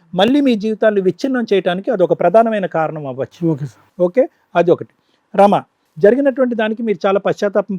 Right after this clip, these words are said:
Speaker 1: పొందారు, దాని మాకు అర్థమవుతుంది. కాబట్టి ఇంతకాలం భర్త దగ్గరికి వెళ్ళాలి అనే కోరిక, తపన ఉన్నా కూడా అతనికి మీ మొహం చూపెట్టలేకపోయారు. అయినా కానీ అది కంప్లీట్గా మీ మనసులోంచి తీసేసి ఒక కొత్త జీవితాన్ని ప్రారంభించండి. "ఎందుకమ్మా అలా చేసావు, ఎందుకమ్మా అలా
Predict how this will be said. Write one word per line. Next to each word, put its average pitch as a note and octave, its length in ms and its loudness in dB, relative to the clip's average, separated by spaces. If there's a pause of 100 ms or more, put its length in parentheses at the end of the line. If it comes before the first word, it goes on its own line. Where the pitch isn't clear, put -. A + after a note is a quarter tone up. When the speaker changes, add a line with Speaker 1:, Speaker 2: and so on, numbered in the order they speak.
Speaker 1:
పొందారు, F3 340 0 (100)
దాని F3 180 -4 (220)
మాకు F3 220 -4 (100)
అర్థమవుతుంది. D#3 600 -4 (100)
కాబట్టి F3+ 380 2
ఇంతకాలం G3 460 -2
భర్త D#3 220 -2
దగ్గరికి F#3 280 -4
వెళ్ళాలి F#3 300 -2
అనే E3+ 120 -8 (120)
కోరిక, F3+ 260 0 (140)
తపన F3+ 240 -4 (140)
ఉన్నా F3+ 260 -2
కూడా G3 180 -2
అతనికి D3+ 300 -10
మీ D#3 140 -6
మొహం D3+ 240 -2
చూపెట్టలేకపోయారు. D3 600 -8
అయినా G#3 220 0 (120)
కానీ A2 180 -6 (480)
అది G3+ 140 0
కంప్లీట్గా C4 500 0
మీ A#3+ 140 -2
మనసులోంచి G3 640 -6
తీసేసి A3 420 -2
ఒక A3+ 160 -4
కొత్త G#3 260 -2
జీవితాన్ని G3 440 -4
ప్రారంభించండి. C3 600 -6 (340)
"ఎందుకమ్మా A3+ 460 0
అలా G#3+ 200 6
చేసావు, G#3 240 2
ఎందుకమ్మా G#3 460 -2
అలా F#3+ 160 0